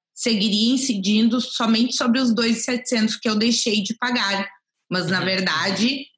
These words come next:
Speaker 1: eu vou incidindo sobre o que eu deixei de pagar, mais o juro que eu vou acumulando mês a mês. Então,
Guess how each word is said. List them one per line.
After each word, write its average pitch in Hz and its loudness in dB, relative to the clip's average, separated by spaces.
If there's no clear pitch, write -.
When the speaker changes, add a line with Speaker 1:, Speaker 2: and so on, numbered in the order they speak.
Speaker 1:
eu 196 0
vou 190 -2
incidindo 208 2
sobre 175 -2
o 185 -4
que - -8
eu 190 -2
deixei 185 -2
de - -6
pagar, 202 -2
mais 220 2
o 269 2
juro 240 2
que - -4
eu 247 0
vou 226 0
acumulando 220 2
mês 202 0
a 226 2
mês. 170 0
Então, 151 -6